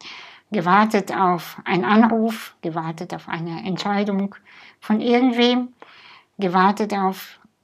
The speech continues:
das gute Wetter, auf bessere Zeiten, auf eine andere Gesundheit, auf, ähm,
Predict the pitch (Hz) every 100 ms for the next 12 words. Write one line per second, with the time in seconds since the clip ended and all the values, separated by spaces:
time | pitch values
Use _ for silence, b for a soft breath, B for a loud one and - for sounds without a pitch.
0 | _ 175 165 - 208 208 185 208 220 208
1 | 196 190 _ _ _ _ _ _ _ B
2 | B B 190 175 214 208 226 214 - 220
3 | 208 208 202 190 190 180 b b b b
4 | b - 190 180 180 - - - _ _
5 | _ _ _ _ - 190 185 202 202 208
6 | 208 208 262 269 226 220 208 - _ B
7 | B B B _ - 190 175 170 170 -
8 | - - 170 170 165 165 170